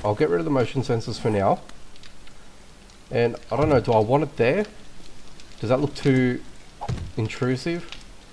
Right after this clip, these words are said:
If I just put it there, that might be okay, I guess. Um, all right, I'm gonna have to think about the location of everything. But anyway, for the purpose of the video, I will just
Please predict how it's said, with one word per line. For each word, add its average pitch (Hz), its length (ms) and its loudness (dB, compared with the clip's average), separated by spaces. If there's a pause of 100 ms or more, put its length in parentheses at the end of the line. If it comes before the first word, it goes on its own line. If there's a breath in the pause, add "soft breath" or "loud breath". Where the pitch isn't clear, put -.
(240)
If 135 80 -10
I 120 60 6
just 113 180 2
put 147 120 2
it 143 100 4
there, 120 220 8
that 120 160 6
might 110 240 4
be 110 120 4
okay, 107 460 4
I 113 80 2
guess. 113 380 0 (1700)
Um, 147 640 4 (160)
all 117 100 4
right, 104 80 8
I'm 92 80 4
gonna 135 140 4
have 180 100 2
to 190 80 4
think 170 180 0
about 151 280 6
the 143 80 4
location 123 500 6
of 110 80 4
everything. 107 320 4
But 113 160 6
anyway, 113 240 6
for 110 100 2
the 127 60 4
purpose 147 340 2
of - 40 -4
the 160 80 0
video, 131 340 4 (840 loud breath)
I 120 420 10
will 117 380 2
just - 640 0